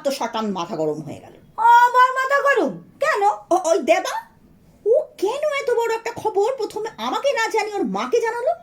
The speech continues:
Speaker 1: বলো, রাগ হবে না? আমিও নতুন বউ। আর
Speaker 2: ঠিকই করেছে তো। তুই হলি গিয়ে ছ মাসের নতুন বউ, আর মা হচ্ছেন পুরনো মা, যার সঙ্গে আঠাশ বছর ন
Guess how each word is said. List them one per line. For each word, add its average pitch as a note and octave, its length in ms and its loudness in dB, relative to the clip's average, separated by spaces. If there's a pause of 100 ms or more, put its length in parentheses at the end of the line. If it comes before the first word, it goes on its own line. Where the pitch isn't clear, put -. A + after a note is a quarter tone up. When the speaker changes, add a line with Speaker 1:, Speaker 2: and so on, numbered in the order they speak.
(240)
Speaker 1:
বলো, G#4+ 200 2 (120)
রাগ A#3 280 -6
হবে A4+ 120 -4
না? C#5+ 100 -6 (540)
আমিও A#4+ 500 -2
নতুন A4 380 -4
বউ। A#4+ 280 2 (300)
আর A4+ 180 0 (200)
Speaker 2:
ঠিকই - 380 0
করেছে - 380 -2
তো। - 220 -20 (840)
তুই F#4 280 0
হলি D4+ 360 0
গিয়ে D#4 500 -2
ছ - 140 -12
মাসের C4+ 720 -2
নতুন C#4+ 400 0
বউ, F3 220 -6 (360)
আর E3+ 120 -10
মা F3+ 280 -6
হচ্ছেন F#4+ 460 -6 (520)
পুরনো G4+ 420 6
মা, E3 200 -8 (520)
যার B3 240 -4
সঙ্গে E4 460 0 (340)
আঠাশ D4 560 0 (180)
বছর E4 560 0
ন C4+ 240 2